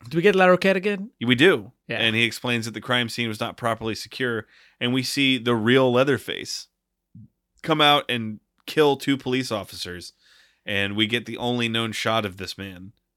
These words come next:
Speaker 2: And then it ends.
Speaker 1: Saying he's still out there.
Speaker 2: And I fucking went and locked the door immediately.
Speaker 1: <laughs>
Speaker 2: How am I supposed to <laughs> live in this, this Travis County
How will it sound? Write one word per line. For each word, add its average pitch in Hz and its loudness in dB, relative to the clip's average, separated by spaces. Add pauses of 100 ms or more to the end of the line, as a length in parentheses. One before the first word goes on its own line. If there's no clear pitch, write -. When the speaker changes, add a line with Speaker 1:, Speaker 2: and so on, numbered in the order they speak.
(180)
Speaker 2:
And 147 -2
then 180 -2
it 170 -8
ends. 180 0 (540)
Speaker 1:
Saying 156 -2
he's 180 2
still 208 6
out 202 6
there. 139 4
Speaker 2:
And 165 2
I 196 2
fucking 196 0
went 196 0
and 165 -2
locked 175 4
the 185 2
door 185 6
immediately. 175 4 (600)
Speaker 1:
<laughs> - -8 (840)
Speaker 2:
How 214 6
am 175 0
I 165 4
supposed 170 2
to 151 6
<laughs> 190 -4
live 180 4
in 151 4
this, 113 0 (380)
this 131 4 (460)
Travis 170 4
County 113 0